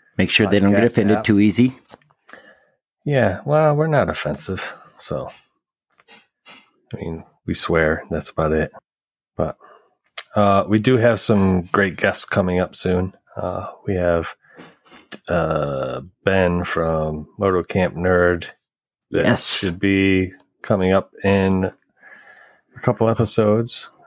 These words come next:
Speaker 2: Uh, I think Rodney is due. That's probably just gonna be a, a talkathon. We're just gonna bullshit
Speaker 1: Yep.
Speaker 2: about bikes and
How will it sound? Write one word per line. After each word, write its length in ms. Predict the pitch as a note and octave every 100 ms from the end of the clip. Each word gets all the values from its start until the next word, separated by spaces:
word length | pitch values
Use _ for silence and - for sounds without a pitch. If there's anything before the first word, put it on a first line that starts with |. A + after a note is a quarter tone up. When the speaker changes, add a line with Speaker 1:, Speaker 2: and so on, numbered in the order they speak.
| -
Speaker 2:
Uh, 320 | F#2 F2 F2 - _ _ _ -
I 40 |
think 160 | - F#2+
Rodney 600 | F2 G2+ G2+ G#2+ A2 G#2+ G#2+
is 560 | G2 G2 F#2+ - - - _ _ _ _ _ _ _ _ -
due. 380 | G2+ G#2 G2+ F#2+
That's 420 | G2 F#2+ - - - -
probably 280 | A2 G2+ F#2+
just 280 | G2 -
gonna 180 | G2+ F#2
be 200 | F2 F2+
a, 300 | F2 E2 - - _ -
a 100 | -
talkathon. 760 | - G2 - - - F2 F2
We're 120 | E2+
just 220 | E2 E2+ -
gonna 260 | F2 E2 - -
bullshit 300 | F#2 - C#2
Speaker 1:
Yep. 100 | E2+
Speaker 2:
about 320 | F2 E2+ -
bikes 480 | F#2 F2+ - - -
and 400 | F2 E2 D#2+ -